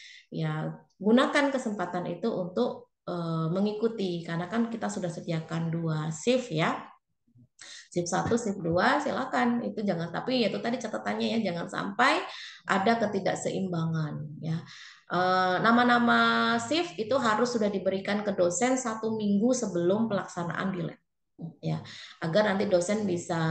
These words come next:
eh, melihat dulu ya. Jangan sa-, jangan mendadak pada hari H gitu ya. Nanti, eh, dilalahnya melebihi batas kan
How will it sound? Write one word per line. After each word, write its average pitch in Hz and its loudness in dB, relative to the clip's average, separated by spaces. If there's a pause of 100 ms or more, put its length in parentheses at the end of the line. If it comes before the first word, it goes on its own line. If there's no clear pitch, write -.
(400)
eh, 151 -4 (200)
melihat 160 -4
dulu 240 2
ya. 247 -4 (480)
Jangan 165 0
sa-, 165 -2
jangan 170 0
mendadak 180 2
pada 175 0
hari 180 0
H 254 4
gitu 180 -6
ya. 226 -2 (400)
Nanti, 196 0
eh, 175 -4
dilalahnya 170 2
melebihi 175 0
batas 170 -2
kan 254 -2